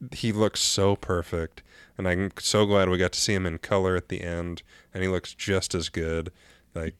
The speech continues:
he's my favorite character, hands down, 'cause he's just awesome.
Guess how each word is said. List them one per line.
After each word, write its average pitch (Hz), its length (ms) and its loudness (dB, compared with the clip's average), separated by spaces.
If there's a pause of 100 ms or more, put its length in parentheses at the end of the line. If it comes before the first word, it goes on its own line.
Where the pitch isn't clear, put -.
he's 113 240 2
my 92 160 4
favorite 87 360 0
character, 85 320 -4
hands 82 300 -4
down, 80 380 -6
'cause 80 480 -8
he's 82 240 -12
just - 400 -10
awesome. 87 460 -10